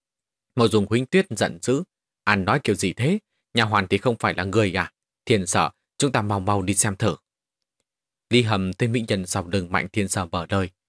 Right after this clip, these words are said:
mới vội nói, "Đúng đúng, chúng ta mau mau đi xem xem." Mọi người tức tốc tới bên một cái giếng ở hậu viện, chỉ thấy mấy nha hoàn đang quay lại. Lý Sự cao giọng, "Tránh ra, tránh ra,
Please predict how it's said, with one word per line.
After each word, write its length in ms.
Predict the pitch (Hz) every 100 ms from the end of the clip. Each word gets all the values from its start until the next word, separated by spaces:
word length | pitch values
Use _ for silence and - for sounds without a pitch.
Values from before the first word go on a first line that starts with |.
| _ -
mới 200 | 110 139
vội 200 | - 92
nói, 280 | 107 156 208 _ _ _ -
"Đúng 220 | 107 123
đúng, 240 | 110 165 175 _ -
chúng 160 | 151 139
ta 100 | 110
mau 180 | 101
mau 220 | 90 98 95
đi 140 | 104
xem 260 | - 113 110
xem." 200 | 131 123 _ _ _ _ _ _ _ _
Mọi 140 | 156 143
người 140 | 135
tức 220 | 131 208
tốc 160 | - 233 -
tới 240 | 160 202 -
bên 320 | 156 156 101
một 80 | 92
cái 100 | 139 135
giếng 180 | 156 196
ở 80 | -
hậu 160 | 87 85
viện, 200 | 107 98 - _ _ _ -
chỉ 120 | 117
thấy 160 | 135
mấy 140 | 147 196
nha 140 | 196
hoàn 320 | 170 113 104
đang 140 | - 165 -
quay 220 | 180 156
lại. 200 | 113 92 - _ _ _ -
Lý 120 | 131
Sự 160 | - 107
cao 160 | 110 87
giọng, 160 | - 87 - _ _ _
"Tránh 180 | 101 123
ra, 160 | 123 98
tránh 200 | 123 156
ra, 240 | 135 117